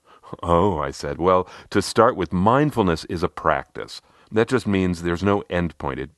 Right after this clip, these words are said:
becomes part of your life." "And how do you make it part of your life?" he asked. "Oh, golly, there are hundreds of ways to be mindful, but in essence, there are two parts. The first part is paying attention mindfully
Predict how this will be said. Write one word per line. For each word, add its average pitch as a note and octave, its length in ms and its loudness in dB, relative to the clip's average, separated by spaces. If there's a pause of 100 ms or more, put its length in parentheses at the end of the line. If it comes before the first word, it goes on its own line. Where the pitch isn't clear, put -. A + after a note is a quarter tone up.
(120)
becomes F2+ 360 -4
part E2+ 280 0
of D#2 80 -2
your D2+ 160 -4
life." D2+ 580 -2 (800)
"And F#2+ 360 -8 (300)
how A#2+ 180 -4
do C3 80 -4
you C3+ 80 -2
make C#3 180 -2
it C#3+ 100 -10
part D3+ 200 -2
of C#3+ 40 -6
your C3 120 0
life?" F#3 400 -4
he C#2 100 -14
asked. D2+ 320 -16 (1040)
"Oh, F#3+ 120 -2
golly, D#2 360 2
there F#2 280 2
are F2+ 60 0
hundreds F2+ 440 -2
of E2+ 80 -2
ways D2+ 220 -2
to D2+ 100 -14
be D2+ 100 -6
mindful, E2+ 480 -2
but G#2 160 0
in A#2 120 0
essence, D#3 360 -2
there G#2 280 2
are G2+ 80 2
two F#2+ 640 -4
parts. - 640 -12 (580)
The - 80 -6
first - 440 0
part B1+ 380 -10 (800)
is C3+ 200 0
paying F#2 360 0
attention D#2+ 640 -6
mindfully F2+ 880 -2